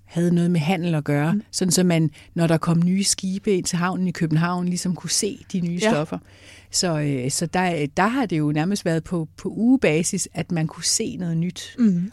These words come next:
Speaker 1: Om man så havde råd til det og tog det ind i garderoben, det er nok, øh, noget andet. Men, øh, vi, vi kan se, at også, øh, for to tusind, tre tusind år siden,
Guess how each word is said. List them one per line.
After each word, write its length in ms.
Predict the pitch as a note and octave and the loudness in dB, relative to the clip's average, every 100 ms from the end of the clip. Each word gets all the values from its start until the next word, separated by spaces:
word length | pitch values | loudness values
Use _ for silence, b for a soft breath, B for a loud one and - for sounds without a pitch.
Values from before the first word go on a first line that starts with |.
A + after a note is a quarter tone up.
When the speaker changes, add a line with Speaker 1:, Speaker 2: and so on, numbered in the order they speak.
| - | -2
Speaker 1:
Om 100 | F3+ | 2
man 160 | F#3 | 2
så 180 | F#3+ G3 | 2 2
havde 200 | F3 F3 | 2 0
råd 200 | D#3+ B3 | 2 2
til 240 | - G3+ F#3+ | 2 0 0
det 100 | E3+ | 0
og 160 | D3 | -2
tog 200 | - F#3+ | -2 0
det 60 | G3 | 2
ind 140 | F#3 | 0
i 40 | F3 | -2
garderoben, 480 | D#3+ D3+ E3 G3+ | -2 -2 -2 -2
det 160 | F#3 G3 | 0 0
er 40 | |
nok, 220 | F#3 F#3 - | 0 -4 -2
øh, 300 | E3 D3 C#3+ | -2 0 0
noget 180 | D3 C#3+ | 2 2
andet. 280 | C#3 E3+ G3+ b b b b | 0 -2 -4 b b b b
Men, 240 | F#3+ F3+ E3+ | -2 0 2
øh, 360 | D#3+ D3 C3+ | 2 2 0
vi, 60 | F3+ F3 F3+ | -6 -8 -10
vi 80 | F3 | -4
kan 120 | E3 | 0
se, 260 | - D4 A3 | 0 0 -4
at 120 | E3+ | -4
også, 360 | D3+ G3+ - F3+ | -2 0 0 0
øh, 120 | D#3 | -2
for 160 | - | -4
to 280 | D3 - D4 | -6 -2 -2
tusind, 360 | - A#3+ G3+ G3 | -2 -6 -4 -4
tre 200 | - D4 | -4 -6
tusind 340 | - G#3 - D#3 | -8 -8 -6 -6
år 100 | D3 | -4
siden, 340 | - E3+ | -4 -4